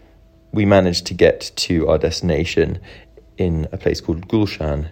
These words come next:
area, which means sort of flower garden, in a kind of slightly more northern part of Dakar, which also happens to be where all the embassies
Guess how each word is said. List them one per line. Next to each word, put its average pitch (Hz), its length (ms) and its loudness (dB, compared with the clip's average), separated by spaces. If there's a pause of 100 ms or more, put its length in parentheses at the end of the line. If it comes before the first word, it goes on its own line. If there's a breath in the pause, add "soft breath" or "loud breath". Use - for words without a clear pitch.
(180)
area, 76 560 -2
which - 180 -16
means - 160 -8
sort - 140 -2
of - 60 -16
flower 113 300 -2
garden, 82 480 -2 (580 loud breath)
in 87 200 -2
a 78 80 0
kind 85 140 -4
of 78 80 -4
slightly - 260 -2
more 85 160 0
northern 92 480 2
part 76 380 -4 (100)
of 73 300 0
Dakar, - 400 0
which - 320 -6 (100)
also 87 260 0
happens - 380 -4
to 85 60 -6
be 82 180 0
where 78 180 2
all 76 80 2
the 71 140 0
embassies - 720 -6